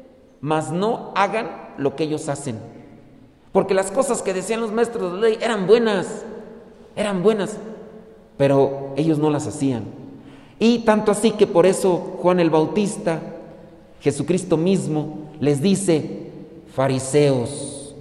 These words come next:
fariseos en el sentido de hipócritas, hipócritas, sepulcros blanqueados,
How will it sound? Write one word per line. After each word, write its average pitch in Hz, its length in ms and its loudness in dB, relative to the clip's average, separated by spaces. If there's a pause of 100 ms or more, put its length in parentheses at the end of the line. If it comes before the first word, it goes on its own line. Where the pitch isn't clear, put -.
(380)
fariseos 147 440 2
en 170 120 2
el 135 80 2
sentido 156 420 2
de 143 80 4
hipócritas, 131 1080 -2 (340)
hipócritas, 143 1160 -2 (540)
sepulcros 196 960 4
blanqueados, 165 1000 2